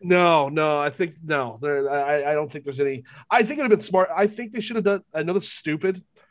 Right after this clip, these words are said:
but it should have been episode nine, part one, and episode nine, part two.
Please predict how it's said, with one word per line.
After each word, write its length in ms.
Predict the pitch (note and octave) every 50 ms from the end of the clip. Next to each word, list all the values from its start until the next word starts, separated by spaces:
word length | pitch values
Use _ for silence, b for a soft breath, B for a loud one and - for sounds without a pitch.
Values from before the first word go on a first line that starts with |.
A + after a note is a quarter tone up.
| _ _ _
but 100 | E3 D#3+
it 60 | C3+
should 160 | - - G#3+
have 60 | F#3+
been 120 | A3+ G#3+ F3
episode 360 | D#3+ - E3+ - G3+ F3+ D#3
nine, 220 | D3 D3 D3 C#3
part 200 | - D3+ C#3+ C#3
one, 200 | C3+ B2 B2 B2
and 100 | B2 A#2+
episode 280 | A#2+ A#2 B2 - - A#2+
nine, 140 | A#2 A2+ A2
part 220 | - A2+ G#2+ G#2+
two. 260 | - - G2 G2+ G2